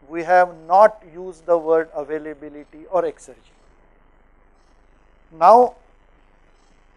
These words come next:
up to this point, the mathematics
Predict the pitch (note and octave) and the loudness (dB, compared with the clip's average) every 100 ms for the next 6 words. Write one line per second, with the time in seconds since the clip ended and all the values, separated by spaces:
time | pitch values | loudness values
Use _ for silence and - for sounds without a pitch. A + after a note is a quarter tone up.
0 | _ _ _ _ _ F3+ - _ B3+ B3+ | _ _ _ _ _ -6 -6 _ -12 -12
1 | F#3 _ _ D#3 A3 - - A#3 F#3+ F#3+ | -14 _ _ -8 -8 -8 0 0 0 -4
2 | _ _ _ _ _ E3+ F3 E3+ E3 F#3+ | _ _ _ _ _ -8 -6 -4 -6 -6
3 | F#3+ F#3+ F#3 F#3+ - - | -6 -8 -8 -12 -12 -20